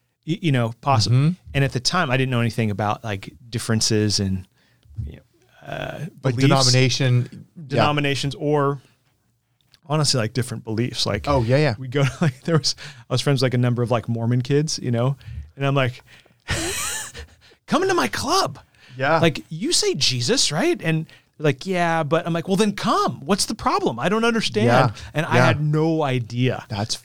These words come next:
Speaker 1: at that
Speaker 2: funny.
Speaker 1: point. You know, I just
Speaker 2: Mm-hmm.
Speaker 1: heard Jesus, you know, I watched commercials and, like, "Jesus Christ," whatever. And, and, um, and I'd invite them, they wouldn't come. I'm like, "Dang it." But, you know, ended up getting, like, a hundred fifty, two hundred kids to come.
Speaker 2: Wow.
Speaker 1: Constantly,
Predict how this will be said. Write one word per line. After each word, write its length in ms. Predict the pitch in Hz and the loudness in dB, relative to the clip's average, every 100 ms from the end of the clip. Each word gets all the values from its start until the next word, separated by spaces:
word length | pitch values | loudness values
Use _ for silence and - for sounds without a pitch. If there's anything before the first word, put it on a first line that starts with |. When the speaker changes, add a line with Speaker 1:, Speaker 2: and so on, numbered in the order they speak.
| - | -2
Speaker 1:
at 160 | 131 | 0
that 80 | 120 | 2
Speaker 2:
funny. 100 | 104 92 | 0 -2
Speaker 1:
point. 280 | 110 113 | -6 -6
You 100 | - | -4
know, 80 | 113 | -2
I 40 | 110 | -2
just 180 | 117 107 | 0 2
Speaker 2:
Mm-hmm. 220 | 120 117 | 4 4
Speaker 1:
heard 60 | 135 | 2
Jesus, 220 | 117 135 | 0 0
you 60 | 117 | 0
know, 60 | |
I 60 | 107 | 0
watched 260 | 107 117 - | 0 0 0
commercials 520 | 120 123 175 208 156 | 0 0 0 0 0
and, 80 | 117 | -4
like, 140 | 101 | -8
"Jesus 340 | 101 113 156 | -10 -4 -4
Christ," 440 | - 190 170 98 - | -2 -2 -2 -4 -6
whatever. 380 | 117 170 131 107 | -2 -2 -2 -6
And, 120 | 110 110 - - - - | -8 -10 -12 -8 -8 -6
and, 180 | 143 139 | -2 0
um, 260 | 131 123 113 - - _ _ | 0 -2 -4 -12 -20 _ _
and 80 | 147 | -2
I'd 80 | 143 | -2
invite 180 | 139 151 | 0 0
them, 80 | 147 | 0
they 60 | |
wouldn't 260 | 131 160 165 | 0 0 0
come. 220 | - 143 | -2 0
I'm 60 | 107 | -2
like, 140 | 110 | -4
"Dang 140 | 175 196 | -4 -2
it." 120 | 196 - _ _ _ 160 | -4 -12 _ _ _ -6
But, 300 | 139 135 - | -2 -2 -4
you 100 | - | -2
know, 100 | 131 131 | -2 0
ended 140 | 160 156 | -2 0
up 20 | |
getting, 160 | 143 139 | 0 0
like, 80 | 113 | -2
a 40 | |
hundred 300 | 107 139 131 | 0 0 0
fifty, 180 | 123 123 | -4 -2
two 140 | - | 0
hundred 180 | 120 113 | 2 0
kids 320 | 127 120 - | 0 0 0
to 100 | - | -4
come. 400 | - 110 104 101 | -4 -4 -2 -2
Speaker 2:
Wow. 600 | 139 180 190 151 131 113 110 | 0 0 0 0 2 2 -2
Speaker 1:
Constantly, 880 | 123 143 147 - 120 104 95 92 | -2 0 2 0 -4 -6 -4 -6